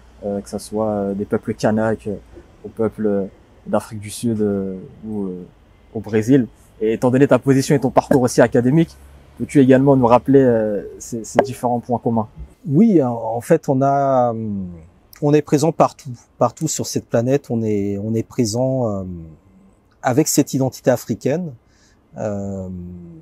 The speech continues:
Speaker 2: mais c'est dans les Amériques que nous avons, je dirais, le plus impacté les choses, euh, parce que ce continent, nous l'avons, nous l'avons construit, c'est construit sur notre dos.
Speaker 1: Mmh.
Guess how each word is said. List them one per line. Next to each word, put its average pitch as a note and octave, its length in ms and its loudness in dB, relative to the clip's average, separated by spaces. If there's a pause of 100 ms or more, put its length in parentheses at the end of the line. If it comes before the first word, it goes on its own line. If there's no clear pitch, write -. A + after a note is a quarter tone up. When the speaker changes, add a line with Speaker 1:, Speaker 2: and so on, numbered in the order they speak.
(260)
Speaker 2:
mais G#2+ 140 -6
c'est - 160 0
dans D3 140 4
les D3+ 180 4
Amériques C#3+ 540 0
que C3 60 0
nous B2 400 0
avons, B2+ 340 0
je A#2+ 120 -6
dirais, A2 260 0
le B2 100 0
plus - 280 -4
impacté B2 440 -2
les A#2+ 100 0
choses, D3 460 -6 (760)
euh, G#2 220 -8
parce A2 220 -2
que C3+ 80 0
ce - 160 0
continent, C#3+ 560 -2
nous C#3 120 0
l'avons, A#2+ 280 -2
nous C3+ 280 -4
l'avons A#2+ 220 -2
construit, - 480 -4
c'est - 200 -2
construit - 380 -4
sur A#2+ 200 -6
notre B2 340 -2
dos. B2+ 240 0
Speaker 1:
Mmh. - 400 -20